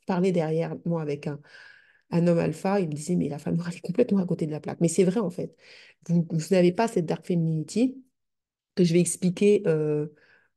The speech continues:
euh, en fait, vous a-, vous maîtrisez pas les codes de votre environnement. Et pour moi, c'est très inquiétant. C'est très inquiétant parce que, euh, vous allez être des futures mères, certaines, vous êtes des mères.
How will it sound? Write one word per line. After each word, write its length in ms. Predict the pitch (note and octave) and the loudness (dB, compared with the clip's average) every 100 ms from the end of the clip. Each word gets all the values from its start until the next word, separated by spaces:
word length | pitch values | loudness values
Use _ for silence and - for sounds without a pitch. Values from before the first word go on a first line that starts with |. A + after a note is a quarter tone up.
| _ D#3+ | _ -2
euh, 360 | D3+ D3 D3+ F3 | 0 -2 -2 0
en 100 | F3 | 2
fait, 160 | A#3 | 4
vous 80 | F#3+ | 4
a-, 140 | - D#3+ | 2 0
vous 180 | F3+ | 2
maîtrisez 560 | F#3+ G#3+ A3 - G3+ F#3+ | 4 4 2 -4 -2 0
pas 160 | G3 G#3+ | -2 -2
les 160 | F#3 | -2
codes 240 | F#3+ G3 D#3+ | -2 -2 -2
de 80 | |
votre 280 | E3 E3 - | -2 -4 -4
environnement. 420 | E3 E3 D#3+ D#3 - | -4 -4 -4 -4 -2
Et 80 | |
pour 160 | F3+ F#3 | -2 0
moi, 140 | A#3+ | 0
c'est 140 | B3 F#3 | 0 -4
très 240 | - F3+ | -2 -2
inquiétant. 460 | D#3+ D3+ C#3 - - _ _ _ _ _ _ - | -2 -6 -10 -10 -14 _ _ _ _ _ _ -20
C'est 100 | - | 0
très 220 | A3 G3 | 4 4
inquiétant 460 | E3+ E3+ D#3+ D#3+ | 2 0 -4 -4
parce 280 | D#3 D#3 - | -4 -8 -8
que, 120 | - | -2
euh, 440 | F3 E3+ D3+ C#3+ C#3+ | 0 4 4 4 0
vous 200 | C#3+ D#3+ | -2 -2
allez 160 | D#3 | 0
être 60 | D#3 | -2
des 120 | D3 | -4
futures 340 | D3 - F#3 E3 | -8 -6 -2 2
mères, 220 | F3+ F#3+ | 2 0
certaines, 300 | E3 E3+ D#3+ | -6 -4 -2
vous 100 | C#3 | -2
êtes 100 | C3+ | 0
des 140 | D3 | 0
mères. 320 | D#3+ G3 A3 | 2 2 0